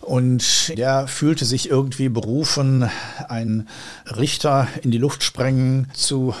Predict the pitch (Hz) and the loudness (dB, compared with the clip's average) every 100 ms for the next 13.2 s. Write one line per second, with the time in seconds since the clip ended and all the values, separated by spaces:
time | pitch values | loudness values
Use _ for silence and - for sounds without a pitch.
0 | 190 175 123 135 - 131 123 110 110 123 | -8 -6 0 2 2 2 0 2 0 0
1 | 120 107 131 127 110 113 117 95 117 123 | -2 -6 -6 -4 -2 0 0 0 0 2
2 | 113 113 123 120 113 - 135 127 110 120 | 2 0 -2 -2 -4 -2 0 0 -2 -4
3 | 120 107 - 147 - 131 139 135 131 - | -4 -2 -2 -4 -2 -2 0 0 0 -2
4 | 139 - 131 135 135 135 127 143 143 151 | -6 -4 -2 -2 -2 -4 -2 -2 0 -2
5 | 143 - - - - - - - 147 143 | -8 -14 -16 -14 -14 -16 -18 -2 2 2
6 | 143 - - - - 104 165 - 160 143 | 2 2 2 0 0 0 0 0 0 0
7 | - 139 135 - 147 156 160 - - - | -4 -4 -4 -2 0 0 0 -4 -8 -6
8 | 117 127 131 117 135 147 127 - 139 123 | 0 0 2 0 4 4 2 -6 -4 0
9 | 151 - - 160 156 82 - - 117 - | 0 0 0 0 0 -2 -8 -12 -10 -4
10 | 113 101 127 165 131 117 120 113 135 139 | -2 0 2 2 2 2 -4 -2 -2 0
11 | 131 127 - 147 135 98 76 95 127 113 | 0 -2 -4 -4 -4 -4 -8 -8 -8 -8
12 | 117 135 127 113 131 127 - 120 113 131 | -8 -8 -4 0 0 0 0 0 2 2
13 | 135 - | 0 -2